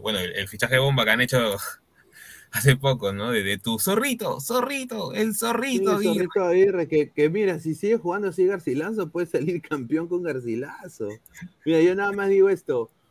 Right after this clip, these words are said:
Speaker 2: Ugarriza jugó un buen partido, de alguna manera u otra, eh, contribuyó
Speaker 1: Claro.
Speaker 2: en dos jugadas de gol, eh, demostró que puede jugar en altura,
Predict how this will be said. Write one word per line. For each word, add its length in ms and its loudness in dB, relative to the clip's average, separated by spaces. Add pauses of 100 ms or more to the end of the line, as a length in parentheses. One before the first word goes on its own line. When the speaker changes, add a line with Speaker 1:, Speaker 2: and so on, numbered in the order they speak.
(160)
Speaker 2:
Ugarriza 1000 2
jugó 240 2
un 80 2
buen 180 0
partido, 800 0
de 80 2
alguna 280 -4
manera 360 -4
u 20 0
otra, 600 -4
eh, 240 -4
contribuyó 420 -2
Speaker 1:
Claro. 220 2
Speaker 2:
en 100 -6
dos 160 -2
jugadas 380 -2
de 100 2
gol, 480 2 (440)
eh, 520 2
demostró 720 0
que 220 2
puede 240 -2
jugar 240 -6
en 100 -4
altura, 760 0